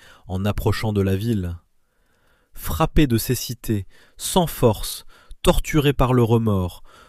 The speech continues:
ne sachant pas ce qui lui arriverait par la suite, il chercha la maison de Judas,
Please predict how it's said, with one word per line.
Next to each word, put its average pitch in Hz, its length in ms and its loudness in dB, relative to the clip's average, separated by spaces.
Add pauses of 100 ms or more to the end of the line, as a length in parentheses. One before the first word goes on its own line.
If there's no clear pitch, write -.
(100)
ne 127 140 2
sachant 160 420 0
pas 196 220 4
ce - 160 -2
qui - 200 -4
lui 131 200 4
arriverait 123 420 2
par 117 180 0
la 113 100 0
suite, - 480 -6 (500)
il 110 160 -4
chercha - 440 0
la 127 120 2
maison 117 320 0
de 113 140 2
Judas, 101 500 -2